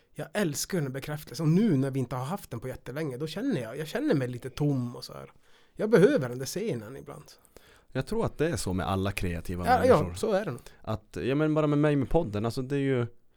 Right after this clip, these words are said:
Speaker 2: jag skulle ju ljuga om jag säger att jag inte blir glad när folk skriver.
Speaker 1: Ja, nej, visst.
Speaker 2: Alltså, hundratals meddelanden.
Speaker 1: Ja.
Speaker 2: "Fan vad grym, vi älskar din podd." Alltså, bara, man växer ju och sen bara,
Speaker 1: Ja.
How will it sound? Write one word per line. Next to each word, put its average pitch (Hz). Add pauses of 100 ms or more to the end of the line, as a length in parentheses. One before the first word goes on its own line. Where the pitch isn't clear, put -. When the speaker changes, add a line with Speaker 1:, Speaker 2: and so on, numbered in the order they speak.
(140)
Speaker 2:
jag 135
skulle 143
ju 135
ljuga 131 (960)
om 107
jag 95
säger 95
att 90
jag 98
inte 92
blir 98
glad 117
när 82
folk 87
skriver. -
Speaker 1:
Ja, 202
nej, 208
visst. 208
Speaker 2:
Alltså, 127
hundratals 127
meddelanden. 82
Speaker 1:
Ja. 180 (240)
Speaker 2:
"Fan 117
vad 104
grym, 104
vi 107
älskar 107
din 101
podd." 95
Alltså, 104 (580)
bara, 120
man 117
växer 110
ju 80
och 82
sen 113
bara, 120
Speaker 1:
Ja. 160